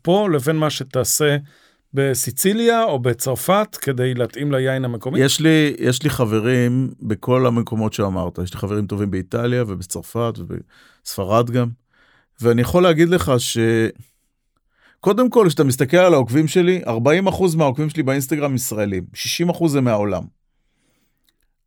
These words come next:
Speaker 2: אנשים מהעולם מאוד אוהבים את מה שאני עושה, במיוחד במדינות הים התיכון, כי זה נורא ברור. האוכל שלי, גם בגישה, הוא אוכל שאתה מסתכל ואתה יודע מה אתה הולך לאכול.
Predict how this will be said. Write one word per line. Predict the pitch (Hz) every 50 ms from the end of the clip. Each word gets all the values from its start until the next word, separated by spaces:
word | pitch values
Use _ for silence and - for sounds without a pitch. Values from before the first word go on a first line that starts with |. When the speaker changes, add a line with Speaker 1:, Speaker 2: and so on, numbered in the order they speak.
| _ _ -
Speaker 2:
אנשים | 139 143 135 - 208 208 202
מהעולם | 208 196 175 165 170 175 180 175
מאוד | 170 160 131 156 170 160
אוהבים | 180 175 160 160 175 180
את | 180 175 170
מה | 175 160
שאני | - 185 170 170
עושה, | 156 - 165
במיוחד | 143 139 131 131 127 127 - 175 180 175
במדינות | 175 170 156 135 131 143 143 139 143
הים | 143 139 131
התיכון, | 123 - - - - 165 180 196 202 - _ _ _ _ _ _ _ _ _ _ _ _ -
כי | - 147
זה | 131 151 151
נורא | 151 147 139 123 123 151 160 170 180 180 175 - _ _ _ _ _ _ -
ברור. | 113 110 123 117 117 127 139 131 104 - - - - _ _ _ _ _ _ -
האוכל | 120 127 - 165 185 170
שלי, | - - 185 170 165 165 165
גם | - 131 120 131 127 113
בגישה, | 123 123 123 135 127 127 - - 185 160
הוא | 160 - - 139 131 127
אוכל | 151 - - 180 170
שאתה | 160 - - 135 123 127 - - _ _ _ _ _ _ - 131
מסתכל | 139 127 - - 147 131 - 175 190 214 220 220 208
ואתה | 170 147 131 151 139
יודע | 135 131 127 123 170 190 196
מה | 180 170 165
אתה | 165 156 156
הולך | 151 147 143 127 135
לאכול. | 131 123 - - 110 101 98 87